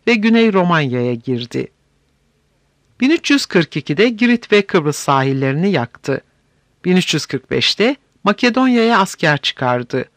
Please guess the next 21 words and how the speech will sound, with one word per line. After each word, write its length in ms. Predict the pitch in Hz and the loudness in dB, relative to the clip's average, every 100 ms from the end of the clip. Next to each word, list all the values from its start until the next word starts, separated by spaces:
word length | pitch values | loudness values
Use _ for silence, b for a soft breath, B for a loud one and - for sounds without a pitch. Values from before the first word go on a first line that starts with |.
| _ _ _ _ _ _ _ _ _ - | _ _ _ _ _ _ _ _ _ -6
Bu 80 | 247 | -2
sefer 500 | 175 151 151 139 139 | 0 2 2 2 2
de 140 | 262 | 4
müttefiki 680 | 254 220 - 214 214 196 208 | 4 2 2 2 0 0 2
olan 340 | 151 139 190 | 4 4 2
Saruhan 500 | 285 - 196 202 214 | 0 0 2 2 2
oğlu 320 | 190 175 175 160 | 4 2 2 2
Gazi 340 | 151 156 156 | 2 2 -2
Süleyman 540 | - 143 139 151 202 | -4 0 0 2 0
Bey 140 | 233 233 | 0 0
şehit 420 | - 170 131 - | 0 -2 -4 -8
düştü. 420 | 135 - - 139 - _ _ _ _ _ _ - | -6 -6 -2 -4 -4 _ _ _ _ _ _ -2
Bulgaristan 680 | 220 226 262 311 - 277 269 | 0 4 2 0 0 2 2
Krallığı 480 | 262 247 226 226 220 | 2 4 4 4 4
ile 280 | 196 185 170 | 4 2 2
başa 240 | 170 180 | 2 0
çıkamayan 680 | - - 226 240 214 214 196 | -2 -2 0 2 4 2 0
Bizans 400 | 202 202 196 190 | 2 2 2 0
İmparatoru 640 | 175 175 165 160 160 156 | -2 2 0 0 0 2
Ioannis 640 | 151 143 135 127 208 - | 2 2 0 0 -2 -4
Kantokuzinos, 1120 | - 160 139 - 143 - 127 127 131 220 - | -6 -4 -2 -2 -4 -4 -6 -4 -2 -2 -6